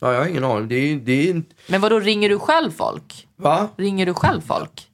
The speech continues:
Speaker 1: Ja, i, inga dejter direkt, men
Speaker 2: Nej, men
Speaker 1: men
Speaker 2: sitter du och pratar i telefon med folk, liksom?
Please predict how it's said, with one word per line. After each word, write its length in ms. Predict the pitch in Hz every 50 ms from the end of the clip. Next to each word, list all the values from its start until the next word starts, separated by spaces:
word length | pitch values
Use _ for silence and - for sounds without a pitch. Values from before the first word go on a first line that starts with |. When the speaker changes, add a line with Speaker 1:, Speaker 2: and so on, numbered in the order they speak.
| _ _ _ _ _
Speaker 1:
Ja, 800 | - 123 110 135 143 143 139 131 127 127 131 143 147 - - - -
i, 360 | - - 156 147 139 - 160
inga 280 | 131 143 131 131 156 175
dejter 640 | 160 - - 160 160 165 127 - - _ - 226 233
direkt, 380 | 208 160 135 123 113 110 - -
men 120 | 127 127
Speaker 2:
Nej, 220 | 214 226 254 294 294
men 140 | 269 247
Speaker 1:
men 140 | 135 131 131
Speaker 2:
sitter 260 | 131 269 262 - 254
du 40 | 240
och 60 | 233
pratar 180 | 247 233 226 220
i 40 | 208
telefon 420 | - 214 202 - - 262 254 240
med 100 | 220 180
folk, 260 | - - - - -
liksom? 320 | - - - - - -